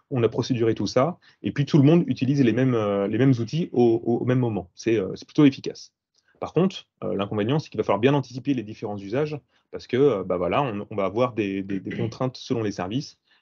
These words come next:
et il va falloir, euh, bah, prévoir la formation, l'accompagnement directement, euh, par la suite pour, euh, bah, accompagner les équipes à ces, à ces nouveaux outils et ces nouvelles possibilités. L'autre possibilité, c'est de le faire en transition.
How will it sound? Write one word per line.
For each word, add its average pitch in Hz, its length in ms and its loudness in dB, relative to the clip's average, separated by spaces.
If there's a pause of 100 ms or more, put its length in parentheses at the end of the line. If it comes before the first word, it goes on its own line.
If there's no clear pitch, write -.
(100)
et 120 60 -4
il 113 40 -2
va 139 80 4
falloir, 113 440 2
euh, 95 240 -2 (300)
bah, 92 140 -4
prévoir 113 420 0
la 117 120 2
formation, 101 480 -4
l'accompagnement 107 500 -6
directement, 113 560 -2
euh, 98 40 -8
par 95 120 -14
la 95 80 -8
suite - 300 -8
pour, 104 240 -6
euh, 92 60 -4
bah, 92 360 -2
accompagner 107 400 -2
les 92 160 0
équipes 147 260 -8
à 98 60 -14
ces, 101 220 -2
à - 100 -8
ces - 140 -8
nouveaux 107 240 -4
outils 131 260 -2
et 107 80 2
ces 104 160 -4
nouvelles 107 220 0
possibilités. 107 540 -10 (920)
L'autre 135 160 8
possibilité, 131 460 2
c'est - 100 -8
de 131 80 -2
le 123 80 4
faire 139 160 0
en 139 60 0
transition. 127 560 -6